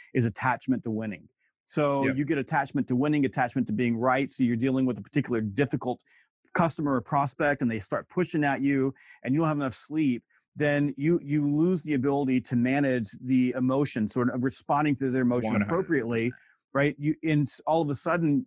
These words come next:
Speaker 1: the, your fight response kicks in, and that's what changes your tone of voice. And you may be able to manage that to a, to some extent and rise above it 'cause you know it's not the right thing to do, but it's really easy to set you off. And what'll typically happen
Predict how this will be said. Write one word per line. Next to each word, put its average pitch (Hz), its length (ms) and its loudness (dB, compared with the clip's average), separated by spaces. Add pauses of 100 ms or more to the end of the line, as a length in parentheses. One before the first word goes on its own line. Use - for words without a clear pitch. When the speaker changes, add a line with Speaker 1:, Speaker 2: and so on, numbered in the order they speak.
Speaker 1:
the, 131 140 -2 (140)
your 135 200 0
fight 165 300 0
response 135 460 -4
kicks - 280 -2
in, 165 120 0
and 127 100 2
that's 147 240 -2
what 165 160 0
changes 127 400 0
your 123 80 0
tone 120 260 -2
of 117 60 -4
voice. 135 340 0 (300)
And 143 120 2
you 180 80 2
may 196 140 0
be 170 200 0
able 151 220 0
to 135 80 2
manage 143 340 0
that 117 200 -2
to 135 200 0
a, 120 40 -6 (160)
to 135 160 0
some 185 240 -2
extent 147 320 0
and 120 100 2
rise 131 280 0
above 131 260 0
it 135 80 -2
'cause 113 160 -10
you 127 80 2
know 139 140 4
it's - 120 -4
not 127 120 -6
the 123 60 -8
right 113 200 -2
thing 123 160 2
to 117 60 -2
do, 131 380 0 (240)
but 135 100 2
it's 131 140 -2
really 156 420 2
easy 139 340 0
to 120 80 -2
set 123 260 -2
you 135 140 2
off. 143 160 2
And 123 80 0
what'll 123 220 -4
typically 196 420 0
happen 123 400 0